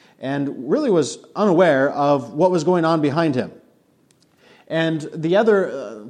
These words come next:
partners in the co-, comedy sketch would be out in the audience, and they would have access to be able to see what was on the green screen, and they would try to give him or her clues as to what was going on and how to act out this scene that was behind them.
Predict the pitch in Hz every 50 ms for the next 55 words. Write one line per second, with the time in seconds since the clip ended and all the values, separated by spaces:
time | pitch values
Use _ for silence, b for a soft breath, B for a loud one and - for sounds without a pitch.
0 | - - 208 196 185 175 165 147 165 156 147 - - 165 - - 185 202 175 147
1 | - - - 139 127 123 - - 147 135 127 143 139 139 151 151 143 135 135 139
2 | 156 151 139 127 123 - 139 131 151 170 175 170 143 - 147 139 143 143 147 147
3 | 131 123 - - - 143 151 147 - - 143 139 143 - - - 127 139 139 131
4 | 131 127 - - 135 127 127 135 120 117 123 127 127 120 113 113 104 156 175 175
5 | 160 165 - - 127 123 120 120 B B B B B B 143 185 254 233 - -
6 | 208 190 175 165 147 - - 151 135 156 175 175 156 139 139 127 160 170 175 160
7 | 131 131 135 135 135 135 - 175 185 185 156 135 127 127 127 127 B B B B
8 | B 120 143 143 - - 147 139 151 147 151 160 135 127 160 160 156 143 135 135
9 | 135 135 135 139 139 139 135 131 131 160 165 160 120 135 143 151 151 - - 180
10 | 165 160 160 139 131 135 - - 135 120 147 151 151 - - - 214 226 202 160
11 | 151 151 147 156 147 151 135 135 147 202 196 139 101 98 - -